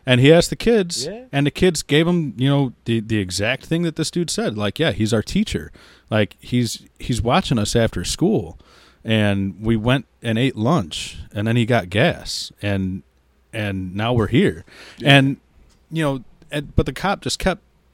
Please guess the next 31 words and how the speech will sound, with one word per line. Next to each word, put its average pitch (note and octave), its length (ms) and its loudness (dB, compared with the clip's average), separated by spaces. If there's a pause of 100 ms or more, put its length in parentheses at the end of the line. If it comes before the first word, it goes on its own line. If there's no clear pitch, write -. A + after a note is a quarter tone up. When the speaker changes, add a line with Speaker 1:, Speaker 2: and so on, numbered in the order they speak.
(300)
Speaker 1:
back D#3 220 -2
and B2 100 -4
forth, - 300 -2
back C#3 200 -2
and G#2+ 80 -6
forth F3 320 -4
between A#2 360 -4
him D3+ 180 -2
and A#2+ 80 -4
the G2+ 60 -6
kids, G3+ 360 -6
like, G#2+ 160 -4 (400)
almost D#3+ 220 -2
checking D3+ 220 0
to C#3 60 -2
see - 200 -4
if D3 80 -4
the - 80 -6
story F3+ 380 0
was B2 120 -2
gonna G#2 220 -4
Speaker 2:
Yeah, - 80 -4 (140)
Speaker 1:
change A2 160 -2
and A2 100 0
all. G#2+ 80 4
Speaker 2:
right, - 120 2
Speaker 1:
And B2 200 2 (140)
Speaker 2:
right. G#3+ 160 4
Speaker 1:
it's - 100 0
like, F3+ 200 0 (260)
dude, B3 280 2